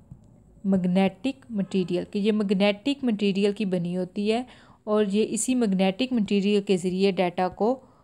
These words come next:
स्टोर कर रही होती है। और data on magnetic disk is stored in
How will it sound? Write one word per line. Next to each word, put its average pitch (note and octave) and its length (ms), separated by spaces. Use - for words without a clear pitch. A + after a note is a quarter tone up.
स्टोर G3 300
कर E3+ 200
रही F#3 140
होती F3+ 300
है। F#3 140
और G3 260
data G#3 800
on G#3 280
magnetic F#3+ 580
disk G3+ 340
is G3+ 180
stored G3 360
in F#3 140